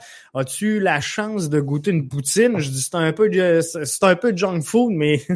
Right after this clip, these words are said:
<laughs> c'est tellement délicieux. » Mais, euh, non, ça, ça, ça a resté, euh, lettre morte. Mais quand j'ai dit,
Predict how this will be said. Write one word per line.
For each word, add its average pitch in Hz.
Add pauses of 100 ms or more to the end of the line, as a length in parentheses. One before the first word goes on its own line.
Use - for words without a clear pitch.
(240)
<laughs> -
c'est 165
tellement 185
délicieux. » 180 (380)
Mais, 185
euh, 135 (100)
non, 160
ça, 139
ça, 147
ça 151
a 147
resté, 180
euh, 156
lettre 175
morte. 175
Mais 165
quand 208
j'ai 180
dit, 226